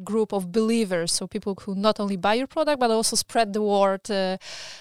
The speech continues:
uh, among others, uh, and help you with a network effect. Um, being impactful, I can imagine,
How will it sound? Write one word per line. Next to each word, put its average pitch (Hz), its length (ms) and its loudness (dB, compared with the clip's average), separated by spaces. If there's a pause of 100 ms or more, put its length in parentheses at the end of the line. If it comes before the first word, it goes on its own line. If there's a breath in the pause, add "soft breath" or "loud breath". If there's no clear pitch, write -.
uh, 196 220 2
among 208 260 4
others, 202 420 4
uh, - 20 -2
and 196 400 0
help 208 340 0
you 185 580 0
with 196 220 -6
a 202 40 -2
network 196 360 -4
effect. 190 480 -2
Um, 190 380 -4 (1200 loud breath)
being 311 280 2
impactful, 294 460 -2
I 262 120 4
can 240 140 -6
imagine, 220 440 -2